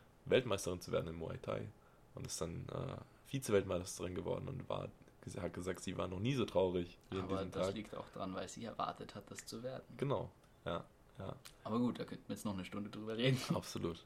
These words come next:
Speaker 1: Na, ich bedanke mich, dass du dir die Zeit genommen hast.
Speaker 2: Ich bedanke
Speaker 1: Das war
Speaker 2: mich.
Speaker 1: mega, mega spannend. Und, ähm,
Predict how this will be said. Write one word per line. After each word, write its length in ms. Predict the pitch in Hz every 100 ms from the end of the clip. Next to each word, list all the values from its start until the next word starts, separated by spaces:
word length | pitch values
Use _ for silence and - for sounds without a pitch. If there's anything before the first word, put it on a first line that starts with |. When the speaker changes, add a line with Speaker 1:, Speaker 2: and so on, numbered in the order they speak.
| -
Speaker 1:
Na, 140 | 90 95
ich 140 | 107
bedanke 340 | 110 107 123
mich, 100 | 117
dass 160 | 104 101
du 60 | 98
dir 140 | 98
die 100 | 101
Zeit 200 | 110 131
genommen 220 | 107 98 95
hast. 220 | 92 - - - -
Speaker 2:
Ich 280 | - - - -
bedanke 360 | 107 107 107
Speaker 1:
Das 80 | 104
war 100 | 98
Speaker 2:
mich. 100 | 95
Speaker 1:
mega, 200 | 95 98
mega 220 | 92 90
spannend. 400 | 90 - 87 95
Und, 260 | 85 90 85
ähm, 380 | 90 87 87